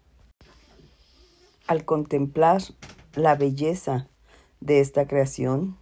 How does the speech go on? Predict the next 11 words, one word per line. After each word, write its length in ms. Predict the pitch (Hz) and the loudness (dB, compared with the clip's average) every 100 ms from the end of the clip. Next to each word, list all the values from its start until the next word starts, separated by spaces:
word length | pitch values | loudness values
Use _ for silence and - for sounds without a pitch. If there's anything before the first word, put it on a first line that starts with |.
| _ _ _ _ _ _ - | _ _ _ _ _ _ 2
todo 300 | 170 180 180 | 6 6 4
cuanto 300 | 160 151 143 | 2 0 -2
existe, 760 | 139 - 170 185 - 147 190 - - - _ _ _ _ _ _ _ _ _ _ _ _ | -4 -4 -6 -4 -4 -2 -4 -10 -20 -20 _ _ _ _ _ _ _ _ _ _ _ _
puedo 300 | 180 170 170 | 6 6 4
quedar 420 | 160 143 147 160 - - _ _ _ _ _ _ _ | 2 4 6 4 -2 -18 _ _ _ _ _ _ _
impresionado 1000 | 165 151 143 139 139 131 135 135 127 127 - _ _ | -4 0 0 0 0 2 2 2 0 -4 -12 _ _
de 160 | 139 139 | -2 -2
su 160 | 139 131 | 0 0
belleza. 640 | 127 127 127 131 117 135 _ _ _ _ _ _ _ _ _ _ _ _ - | 0 2 0 -2 -6 -8 _ _ _ _ _ _ _ _ _ _ _ _ 0
Los 260 | 151 143 | 2 2
ríos, 600 | 143 160 151 143 151 - | 2 0 4 4 2 -4